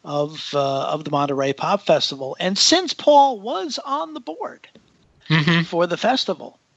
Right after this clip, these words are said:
Speaker 1: that would be, uh, that would be a nice little touch.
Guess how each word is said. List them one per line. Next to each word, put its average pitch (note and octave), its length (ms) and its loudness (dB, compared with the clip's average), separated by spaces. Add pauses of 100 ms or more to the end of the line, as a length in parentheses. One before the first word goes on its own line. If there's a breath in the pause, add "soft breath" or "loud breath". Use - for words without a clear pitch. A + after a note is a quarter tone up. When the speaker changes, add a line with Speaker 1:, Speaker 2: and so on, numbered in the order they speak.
(260)
Speaker 1:
that C#3+ 260 -8
would F3 160 -8
be, F#3+ 360 -2
uh, F#3+ 220 -2
that G3+ 140 0
would B3 100 -4
be B3+ 140 0
a - 40 0
nice A#2 320 -2
little A2+ 160 -4
touch. - 560 -2